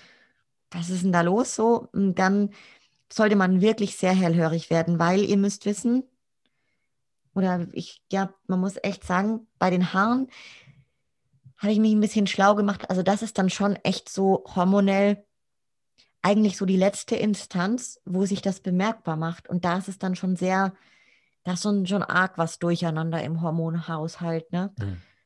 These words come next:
Speaker 1: Ähm, ja, und auch da, wie bin ich rausgekommen? Also definitiv Thema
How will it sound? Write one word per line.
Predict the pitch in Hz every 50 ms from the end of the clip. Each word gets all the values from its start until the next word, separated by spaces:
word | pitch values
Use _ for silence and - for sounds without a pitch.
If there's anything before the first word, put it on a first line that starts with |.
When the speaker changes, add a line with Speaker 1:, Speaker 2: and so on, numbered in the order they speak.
| _ _ _ _ _ -
Speaker 1:
Ähm, | 175 175 175 175 175 180 180 185 185 185 175 - _ _ _ _ _ -
ja, | _ 175 202 196 180 170 - - _
und | - 190 202 190 - - - - _ _ _ _ _ _ _ _ _ _ - _ _
auch | 190 185 -
da, | - 196 196 226 247 247 - _ _ _ _ _ _ _
wie | 202 196 214
bin | 180 233
ich | 214 214 - 196
rausgekommen? | 202 226 220 - 214 - - 185 180 180
Also | 180 180 180 185
definitiv | 185 - 208 233 - - 233 233 226 226 - 214 214 214 - - _
Thema | - - 208 202 208 208 208 214 214